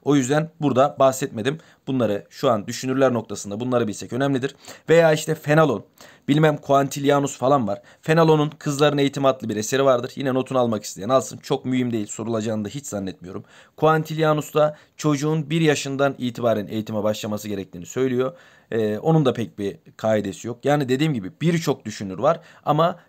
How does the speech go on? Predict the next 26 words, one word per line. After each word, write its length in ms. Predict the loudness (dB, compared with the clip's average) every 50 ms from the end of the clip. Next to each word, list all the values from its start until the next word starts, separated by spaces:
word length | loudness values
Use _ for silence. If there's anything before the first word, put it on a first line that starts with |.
| _ _
biz 320 | -6 -4 -4 -4 -8 -12 -8 _
daha 220 | 0 2 2 2
çok 260 | 0 -2 -4 -6 -6
bizle 260 | -6 -6 -4 0 0 0
ilgili 240 | 0 2 2 4
olanlardan 540 | 4 4 4 2 2 0 -2 -4 -4 -6 -6
bahsedeceğiz. 520 | -8 -8 -10 -10 -14 -12 -10 -10 -10 -10 -2
Antik 340 | 0 0 0 0 -4 -8 -4
çağdan 360 | 0 0 0 2 0 0 2
daha 120 | 2 2
önce 180 | 2 2 0 -4
soru 200 | -2 -2 0 2
gelmedi. 420 | 4 4 4 4 2 0 -2 -4
Froebel 420 | -6 -6 0 2 4 6 6 4 4
soruldu, 480 | 2 0 0 2 2 2 2 0 -2
Pestalozzi 540 | -2 -4 -6 -6 -2 0 2 2 2 2 0
soruldu, 320 | -2 -2 -2 -2 -2 -2 -4
John 260 | -4 -4 -4 -2 -2
Dewey 200 | 0 0 0 0
soruldu. 460 | -2 -2 -2 0 0 2 0 0 -2 -4 -10 -20 -20 _ _ -6
Rica 420 | -2 -2 -2 0 2 4 4 6 4
ediyorum 360 | 4 0 -2 -4 -6 -8 -12 -16 -20 -20 _ _
Comenius'a 720 | -2 0 2 4 4 4 4 2 0 -2 -4 -8 -12 -12 -14 _ _ _ -2
ve 120 | 0 0
John 260 | 2 4 2 4 4
Locke'a 380 | 2 0 2 2 2 2 0 -2